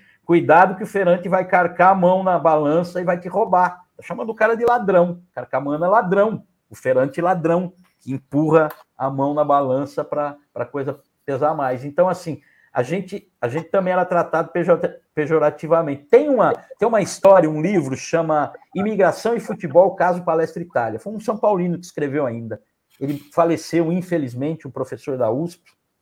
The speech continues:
não vou lembrar o nome dele, mas ele conta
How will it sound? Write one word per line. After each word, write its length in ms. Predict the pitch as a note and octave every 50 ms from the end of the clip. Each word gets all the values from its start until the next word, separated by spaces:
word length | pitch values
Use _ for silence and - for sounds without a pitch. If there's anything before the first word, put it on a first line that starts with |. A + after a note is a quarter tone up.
| _ _ _ _ -
não 120 | A#2 A2+
vou 80 | C3 C#3
lembrar 260 | C#3 B2+ B2 B2+ B2+
o 100 | C3 B2+
nome 280 | B2 B2 B2 A#2+ A#2
dele, 340 | A2 A2+ B2+ D3 D#3+ C3+ - _ _ _ _ _ _ _ _ _ _ _ _ _ _ -
mas 480 | - C#3 C#3 C#3 C3+ A#2 - - - _ _ _ _ _ _ _ _ _ _
ele 320 | D3+ F3 A#3 A3 - - -
conta 800 | - - G3+ A#3 C4 C#4 B3+ C4+ - - B2 G2+ F2+ E2+ -